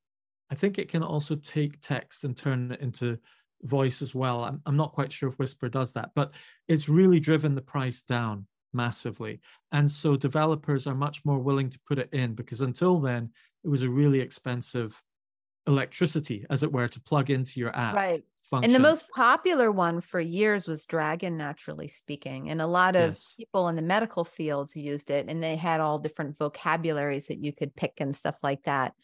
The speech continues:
Speaker 2: And then, you know, we, we also had companies like Bookshare and Learning Ally that were using it for, initially for people that were blind and then dyslexic and then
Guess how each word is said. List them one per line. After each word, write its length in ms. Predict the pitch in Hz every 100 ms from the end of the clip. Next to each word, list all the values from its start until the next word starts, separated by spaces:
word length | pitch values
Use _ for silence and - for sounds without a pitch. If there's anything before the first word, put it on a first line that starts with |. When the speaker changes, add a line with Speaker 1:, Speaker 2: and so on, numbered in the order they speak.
| _ _ _
Speaker 2:
And 180 | - 214
then, 300 | 233 247 240
you 120 | 226
know, 120 | 214 202
we, 280 | 208 196 -
we 160 | 208
also 420 | 175 185 190 214
had 580 | 190 185 180 175 165 165 - _ _
companies 880 | - 190 - 185 180 165 160 170 175
like 440 | 165 151 151 - 160
Bookshare 920 | - 190 - - 190 170 165 160 156 156 -
and 600 | 156 147 143 139 139 147
Learning 440 | 160 165 160 151
Ally 720 | - 170 175 175 165 160 156
that 240 | 156 156 -
were 360 | 151 151 143 - _ -
using 500 | 170 180 165 170 160
it 220 | 156 - _ _ _ _ _
for, 440 | - 165 151 147 147
initially 640 | 170 165 185 - 180 170
for 320 | 165 - 147
people 320 | 143 - - 151
that 100 | -
were 140 | 147
blind 640 | - 175 180 175 170 170
and 140 | 160 147
then 140 | 139
dyslexic 880 | 135 139 - 185 185 - 180 170 170
and 200 | 151 143
then 300 | 139 139 139